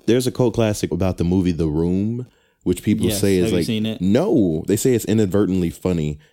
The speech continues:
Speaker 1: But
Speaker 2: It is.
Speaker 1: But knowing that the actor or whoever it is is trying to be serious,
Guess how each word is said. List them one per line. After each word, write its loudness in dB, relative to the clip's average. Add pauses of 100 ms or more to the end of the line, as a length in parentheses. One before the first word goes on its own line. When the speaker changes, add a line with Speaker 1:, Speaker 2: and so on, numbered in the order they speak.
(180)
Speaker 1:
But 0
Speaker 2:
It -2
is. -6
Speaker 1:
But 0
knowing 2
that -2
the 0
actor -2
or -4
whoever 0
it -2
is -4
is -8
trying -6
to -10
be -6
serious, -2